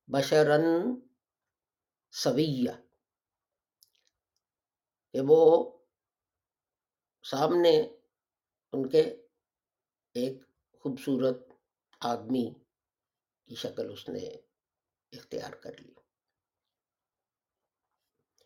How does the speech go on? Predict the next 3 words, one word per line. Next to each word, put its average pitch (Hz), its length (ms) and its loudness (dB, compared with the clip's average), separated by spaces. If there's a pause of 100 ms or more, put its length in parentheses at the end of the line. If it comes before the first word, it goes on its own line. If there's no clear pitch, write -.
(1300)
تو، 101 360 -12
آ، - 80 -16 (1300)
آ، - 60 -18